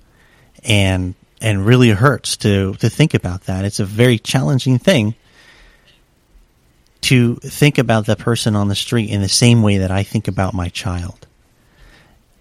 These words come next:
And I think that, you know, when we look at God and God's relationship and his view of us, right, we're, we're children of God, and he looks at us all as children. So when he sees someone,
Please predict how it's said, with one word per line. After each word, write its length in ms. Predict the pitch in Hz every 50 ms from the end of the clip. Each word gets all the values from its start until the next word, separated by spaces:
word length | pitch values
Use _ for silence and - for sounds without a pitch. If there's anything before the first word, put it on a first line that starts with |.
| - 120
And 160 | 110 104 101
I 60 | 101
think 340 | - - - 120 - - -
that, 280 | - 98 95 92 92 - _ _ _ _ _ _ - - - - - - -
you 80 | - 104
know, 140 | 101 95 92
when 420 | 123 - - 104 127 110 113 104
we 160 | 98 110 110
look 220 | 107 110 107 - -
at 160 | 95 92 -
God 340 | - 101 101 101 101 98 98
and 180 | 101 95 92
God's 440 | - - 95 98 107 113 113 - -
relationship 680 | 101 87 90 90 92 - - 107 104 - - 107 - - _ _ - -
and 180 | - 104 95
his 300 | 92 - - 123 117 113
view 260 | 113 - 107 101 98 95
of 140 | 90 90
us, 400 | 92 87 90 - - - - - - _ _ _ _ _ _ _ _ _ _ -
right, 220 | - 98 104 - -
we're, 240 | 110 104 95 101 110
we're 240 | - 107 101 95
children 480 | - - - - 120 117 107 110 104 98
of 140 | 92 90 -
God, 440 | - 98 95 98 92 90 92 - - _ _ - - - _ -
and 120 | 104 101
he 220 | 98 - - 135 135
looks 240 | 120 110 - -
at 80 | 110 92
us 160 | 92 92 -
all 300 | - - 113 113 117 107
as 120 | 92 - -
children. 460 | - - 95 87 90 90 90 92 -
So 140 | - 117 101
when 140 | 101 101
he 220 | 101 - - 139 147
sees 280 | - - 120 107 -
someone, 420 | - - 101 95 92 92 90 92